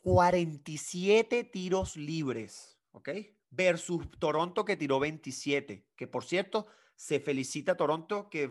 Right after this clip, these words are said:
na-, lanz-, fu-, se fueron con un noventa y seis por ciento de tiros libres, veintiséis de veintisiete, fallaron solamente un tiro libre. Genial.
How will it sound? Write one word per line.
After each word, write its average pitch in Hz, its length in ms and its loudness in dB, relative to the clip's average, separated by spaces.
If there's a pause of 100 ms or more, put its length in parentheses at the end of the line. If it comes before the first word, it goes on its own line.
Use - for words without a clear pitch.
na-, 131 200 0
lanz-, 131 400 -4
fu-, - 240 -20
se - 180 -6
fueron 143 240 -4
con 165 140 -6
un 151 80 -10
noventa 170 280 -4
y 143 40 -8
seis 147 180 -2
por 175 140 -2
ciento 170 240 -4
de 160 80 0
tiros 160 240 -4
libres, 170 280 -4
veintiséis 151 640 -6
de 185 100 -6
veintisiete, 139 540 -6
fallaron 127 380 -2
solamente 170 480 0
un 165 100 -10
tiro 151 220 0
libre. 123 300 -4 (540)
Genial. 123 520 -2